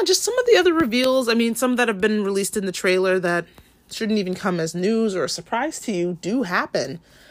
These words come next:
Like the reveal that we do end up back at Stu Macher's house, um, who was the killer, the, one of the original ghost faces from the first Scream. Um, again, everybody who was part of the original cast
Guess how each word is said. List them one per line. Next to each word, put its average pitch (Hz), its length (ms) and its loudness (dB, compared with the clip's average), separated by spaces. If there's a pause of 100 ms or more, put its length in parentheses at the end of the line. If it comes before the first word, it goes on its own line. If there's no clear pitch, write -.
(500)
Like 175 260 4
the 196 100 4
reveal 180 380 6
that 185 140 2
we 190 160 2
do 170 280 2
end 196 180 2
up 170 180 -2
back 165 320 0
at 180 120 -10
Stu - 180 -6
Macher's 143 360 -4
house, 214 720 2 (800)
um, 139 500 -2 (240)
who 185 60 4
was 170 140 6
the 165 80 -6
killer, 160 300 4 (380)
the, 175 200 2
one 180 160 2
of 180 60 -2
the 180 100 2
original 170 340 -2
ghost 170 260 2
faces 151 300 0
from 156 140 -6
the - 60 -12
first 254 280 0
Scream. 214 520 -2 (1040)
Um, 170 560 0
again, 226 380 4
everybody 262 380 2
who 269 80 -2
was 262 120 -2
part 254 220 -6
of 285 60 -2
the 269 140 2
original 214 420 0
cast 196 800 -2